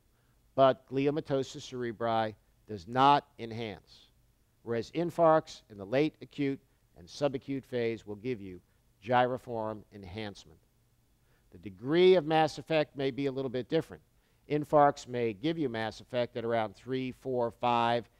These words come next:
even up to seven days, whereas the mass effect of gliomatosis cerebri is concentric, expanding the brain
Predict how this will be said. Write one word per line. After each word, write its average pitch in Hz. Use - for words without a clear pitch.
even 113
up 120
to 117
seven 123
days, 123
whereas 117
the 104
mass 143
effect 123
of 98
gliomatosis 117
cerebri 104
is 101
concentric, 143
expanding 143
the 113
brain 107